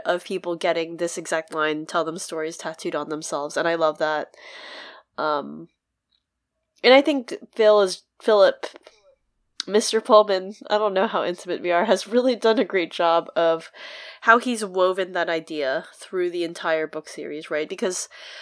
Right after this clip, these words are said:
from the start, we've seen Lyra telling a bunch of stories. A lot of them were untrue.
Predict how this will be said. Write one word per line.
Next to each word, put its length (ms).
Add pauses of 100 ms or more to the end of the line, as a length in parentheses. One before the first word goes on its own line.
(140)
from 200
the 100
start, 360
we've 180
seen 400
Lyra 540 (640)
telling 400
a 60
bunch 220
of 60
stories. 560
A 60
lot 200
of 80
them 180
were 100
untrue. 680